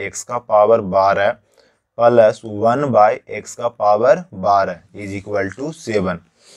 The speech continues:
अब हम लोग यहाँ से देखो ये x के पावर बारह से जब इस पार्ट को सॉल्व करेंगे तो यह हो गया आपका x का पावर बारह प्लस वन by x का पावर बारह, और इसका जो वैल्यू है वो सेवन आ गया।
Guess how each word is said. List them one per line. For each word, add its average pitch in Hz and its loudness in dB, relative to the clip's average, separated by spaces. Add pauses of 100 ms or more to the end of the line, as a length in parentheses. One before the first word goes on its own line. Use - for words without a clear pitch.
(1040)
अब 131 6
हम 147 0
लोग 131 2
यहाँ 120 2
से 131 -8
देखो 117 -4
ये 113 -2
x 107 -18
के 127 -12
पावर 120 2
बारह 107 4
से 123 -10
जब 113 -6
इस 110 -10
पार्ट 110 -2
को 120 -14
सॉल्व 113 -4
करेंगे 104 -6
तो - -18
यह 113 2
हो 123 0
गया 113 4
आपका 127 -2
x 104 -12
का 123 -10
पावर 117 2
बारह 98 0 (180)
प्लस 107 -4
वन 101 -6
by 120 2 (160)
x 101 -12
का 113 -6
पावर 101 0
बारह, 95 0 (400)
और 98 -8
इसका 104 0
जो 127 0
वैल्यू 104 -4
है 117 -4
वो 120 -4
सेवन 98 -8
आ 90 -6
गया। 90 -12